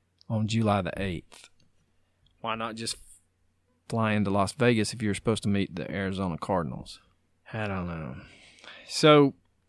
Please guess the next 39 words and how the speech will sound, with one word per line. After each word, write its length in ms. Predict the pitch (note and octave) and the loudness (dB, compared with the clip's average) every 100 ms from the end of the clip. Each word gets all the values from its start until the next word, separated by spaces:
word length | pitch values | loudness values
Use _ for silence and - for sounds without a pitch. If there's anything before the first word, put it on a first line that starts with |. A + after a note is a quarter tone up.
| _ _ - | _ _ 8
on 160 | D3 C#3 | 10 12
July 280 | E3+ A3+ G#3 | 12 12 10
the 140 | D3+ | 8
eighth, 280 | D3+ D#3 - | 6 4 4
twenty 240 | - D3+ | 6 6
thirteen, 560 | D3 C3+ - B2+ A2+ A2 | 8 6 6 2 4 2
Ryan 460 | - B2 C#3+ D#3+ D3+ | 2 4 6 6 6
called 320 | C#3 C3+ B2 | 8 10 10
a 40 | |
friend, 480 | - B2+ A#2+ A#2 A2 | 4 4 4 4 2
T 220 | - B2+ | 2 2
K, 380 | A2 A2 D#2 - - _ _ _ _ | 4 2 0 -2 -12 _ _ _ _
who 440 | - A#2+ A2 G#2+ G#2+ | 0 4 6 6 4
lived 340 | A2 A#2+ C3+ | 6 6 8
in 220 | C#3 C3+ | 6 6
Los 260 | C3+ C3+ - | 6 6 4
Angeles, 540 | A2+ A2 A2 A2 - - _ _ - - - - | 2 2 0 -2 -4 -14 _ _ -20 -20 -20 -6
and 180 | A#2+ G#2 | -2 0
T 280 | - D#3+ | 6 6
K 400 | D#3+ E3 D#3 D3+ | 6 6 8 8
asserts 800 | G#2+ - - C3+ B2 G2+ - - - _ _ _ _ - | 4 0 8 10 10 6 -2 -4 -6 _ _ _ _ -4
that 600 | A#2+ A2+ A2+ A2+ - - | 0 2 2 2 0 -2
Ryan 360 | A#2 C3 D#3 | 0 4 6
had 180 | C3+ B2 | 4 4
told 260 | C3 B2+ A2+ | 4 4 6
him 340 | C#3+ D#3+ C#3+ | 6 8 6
that 100 | B2+ | 4
he 100 | A#2+ | 4
was 140 | B2+ A2 | 4 4
going 240 | A#2+ B2 | 4 4
to 60 | A2 | 4
pull 220 | - D#3+ | 8 10
over 520 | D#3+ D#3+ D#3 D#3+ D3+ - | 12 12 10 8 6 -2
his 180 | - D3 | 0 2
car 300 | - B2+ A#2+ | 8 10 10
and 120 | A2 | 6
get 140 | A2 | 2
some 180 | - A2 | 0 2
rest. 460 | G#2+ F2 - - | 2 2 -2 -8